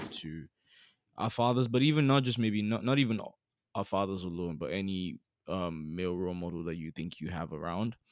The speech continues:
However, I also think it is important to keep in mind that, um, they say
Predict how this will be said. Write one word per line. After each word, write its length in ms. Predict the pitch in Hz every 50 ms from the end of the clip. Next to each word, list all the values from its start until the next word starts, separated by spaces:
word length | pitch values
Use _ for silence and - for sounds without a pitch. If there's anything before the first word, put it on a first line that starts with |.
| - - - - - _ _
However, 340 | - 104 104 104 101 95
I 120 | 95 87 92
also 220 | 107 107 - 117
think 200 | 101 - 104 104
it 100 | 95 92
is 160 | 92 92 92
important 460 | 92 90 92 - - 98 95 - 101 -
to 80 | - 92
keep 220 | - 104 98 -
in 80 | 95 92
mind 400 | 92 92 92 92 92 95 92 80
that, 220 | 85 85 85 80 _ - - - - _ _ _ _ _ _ _ - -
um, 360 | 101 92 92 92 90 85 - _ _ _ _ _ - -
they 200 | - 107 104 101
say 640 | 95 - - - 104 107 107 107 104 101 101 101 -